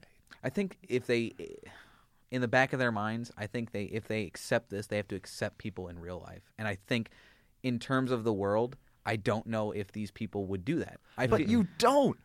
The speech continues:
Speaker 1: You don't even have to accept trans people in real life to accept them in this magical world.
Speaker 2: Mm.
Speaker 1: There is a belt in this game that lets you change gender.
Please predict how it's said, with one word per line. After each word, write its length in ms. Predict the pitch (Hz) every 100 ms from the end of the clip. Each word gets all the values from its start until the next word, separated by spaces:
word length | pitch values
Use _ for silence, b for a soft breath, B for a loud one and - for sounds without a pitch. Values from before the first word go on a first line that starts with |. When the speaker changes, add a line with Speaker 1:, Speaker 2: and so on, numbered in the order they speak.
| _
Speaker 1:
You 160 | 165 220
don't 320 | 180 262 311
even 220 | 269 196
have 240 | 185 160 147
to 120 | 151
accept 440 | - 170 - -
trans 320 | - 147 127
people 340 | 117 135 120 123
in 120 | 110
real 160 | 110 101
life 240 | 98 95
to 120 | -
accept 380 | 98 - 98 -
them 140 | 107 95
in 220 | 107 107
this 180 | 101 110
magical 540 | 104 95 87 - 87
world. 420 | 87 - - - -
Speaker 2:
Mm. 160 | 151 151
Speaker 1:
There 220 | - 233 214
is 300 | 220 202 - -
a 80 | 185
belt 560 | 151 - 226 233 233
in 140 | 185 156
this 220 | 143 -
game 540 | 147 135 131 131 113 113
that 340 | 147 - -
lets 320 | 160 175 180
you 100 | 190
change 400 | 180 220 208 196
gender. 520 | 170 269 247 117 71